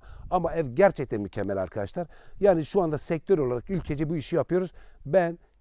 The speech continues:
kendi işimi yapıyorum. Biri diyecek ki, "Ya sen konuya geç, geçeceğim, merak etme. Sıkıldıysan sen bilirsin." Ev güzel bir ev arkadaşlar. Yani hızlı sudan korkma, yavaş su derler ya. Biz Anadolu'dan öyle öğrendik.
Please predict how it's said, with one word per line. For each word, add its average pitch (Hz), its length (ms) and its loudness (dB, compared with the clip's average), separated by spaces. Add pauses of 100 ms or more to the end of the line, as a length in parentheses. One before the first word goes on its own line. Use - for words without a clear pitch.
kendi 202 180 2
işimi 165 300 0
yapıyorum. 127 400 0
Biri 170 180 -2
diyecek 160 340 -2
ki, - 80 -6
"Ya 160 120 0
sen 156 220 -2
konuya 147 360 -2
geç, 151 260 -4
geçeceğim, 131 440 -2
merak 143 260 -2
etme. 123 260 -8 (280)
Sıkıldıysan 117 640 -8 (380)
sen 151 260 -2
bilirsin." 107 340 -8 (400)
Ev 214 200 4
güzel 175 460 6
bir 127 100 -2
ev 110 140 2
arkadaşlar. 101 540 -4 (360)
Yani 170 400 4 (480)
hızlı 151 320 -4
sudan 175 400 2 (100)
korkma, 180 640 2 (260)
yavaş 160 340 6
su 165 240 -2
derler 185 300 10
ya. 127 180 2
Biz 165 100 -12
Anadolu'dan 170 540 2
öyle 185 220 2
öğrendik. 117 380 -2